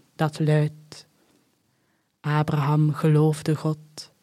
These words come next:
en het werd hem als gerechtigheid aangerekend." En hij werd Gods vriend genoemd.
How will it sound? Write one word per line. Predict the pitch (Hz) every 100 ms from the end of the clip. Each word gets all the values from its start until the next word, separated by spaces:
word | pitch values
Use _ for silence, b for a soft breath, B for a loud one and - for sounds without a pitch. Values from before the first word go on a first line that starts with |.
| _
en | 170
het | 156
werd | - 202 - -
hem | 202 208
als | 170 165 -
gerechtigheid | - 156 226 - 175 160 - 147 147 -
aangerekend." | 147 156 151 151 151 147 147 151 147 151 - - _ _ _ _ _ _ _ _ _ _ _ -
En | 156
hij | 147 147
werd | 143 - -
Gods | - 156 - -
vriend | - 170 165 156
genoemd. | - 151 147 143 147 143 _ -